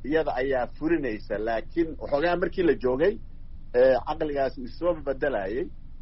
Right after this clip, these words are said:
Automatically marka waxaa timid in aan dowladda waxba laga sugin, oo dadku ay goostaan inay iyagu la qabsadaan. Ee, iskuulaadka markii la furaayay,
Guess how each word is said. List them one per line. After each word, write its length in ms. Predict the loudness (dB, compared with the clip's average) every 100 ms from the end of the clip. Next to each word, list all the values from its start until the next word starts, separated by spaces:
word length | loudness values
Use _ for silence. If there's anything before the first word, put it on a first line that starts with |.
| -12 -6
Automatically 760 | -4 -2 0 -2 -2 -4 -2
marka 260 | -2 -4 -2
waxaa 320 | -4 -2 -4 -4
timid 280 | -6 -6 -6 -8 -12 -12 -12 -12 -4
in 180 | -4 -2
aan 220 | -2 -2
dowladda 380 | -2 0 0 0
waxba 260 | 0 0 0
laga 240 | 2 0 -2
sugin, 300 | -2 -2 -4 -6 -12 -10 0
oo 760 | 4 6 6 6 6 4 2 -2 -8 -12 -4
dadku 360 | 0 0 2 -2
ay 300 | 2 0 -2 -2
goostaan 560 | 0 0 0 0 0 -2 -6
inay 260 | -6 -2 -2 -2
iyagu 420 | 0 0 0 -4
la 180 | 0 0 -2
qabsadaan. 560 | -8 -4 -2 -2 -4 -8 -12 -12 -10 -6
Ee, 580 | -4 -4 -2 -2 0 -2 -4
iskuulaadka 520 | -10 -2 2 2 0
markii 240 | -4 -2 -2
la 60 | -2
furaayay, 500 | 0 0 0 -2